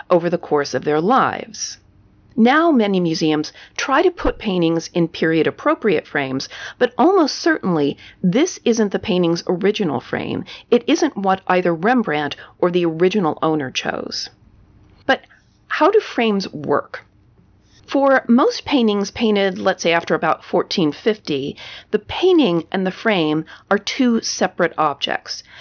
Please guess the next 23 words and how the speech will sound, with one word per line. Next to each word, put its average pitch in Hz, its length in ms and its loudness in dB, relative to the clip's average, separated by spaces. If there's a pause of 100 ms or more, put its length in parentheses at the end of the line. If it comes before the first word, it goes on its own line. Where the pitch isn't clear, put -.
(120)
You 247 160 0
have 233 240 0 (140)
two 302 360 2
different 226 460 -4
physical 214 400 0
objects 220 600 -2 (300)
that - 200 -2
can 202 180 -2
come 254 260 -2
together 185 480 0
or 185 200 0
be 180 120 0
taken 180 340 -2
apart. - 400 -4 (280)
And 220 280 2 (180)
the 196 120 -4
closest - 800 -2
analogy 190 600 0
that 180 140 2
I 160 80 0
can 156 180 -4
think 185 300 -2
of 151 180 0